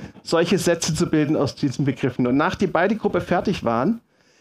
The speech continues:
hat man dann diese Studenten jeweils einzeln losgeschickt und gesagt, „So,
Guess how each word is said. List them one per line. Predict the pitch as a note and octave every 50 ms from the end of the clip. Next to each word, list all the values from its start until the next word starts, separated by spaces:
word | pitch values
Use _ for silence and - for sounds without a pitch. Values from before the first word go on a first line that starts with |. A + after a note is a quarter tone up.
| _ _ _ _ _
hat | - E3 F3+ - -
man | A3+ A3 G#3+ G3
dann | G#3 F#3+ F#3+ F#3+ F#3 - - - -
diese | F#3 F3 F#3 F3+
Studenten | E3+ - D#3+ F3+ - - G3+ E3
jeweils | E3 F3+ F3+ F#3 F3 - - - _
einzeln | - C#3+ G3 B3 B3+ - - G#3+ F#3+ D#3+
losgeschickt | D3+ E3+ G3+ A3+ - - D#3+ - - F3 F3 - E3+
und | E3
gesagt, | D#3+ D#3 D#3+ C#3 -
„So, | - E3 F#3 C4 D4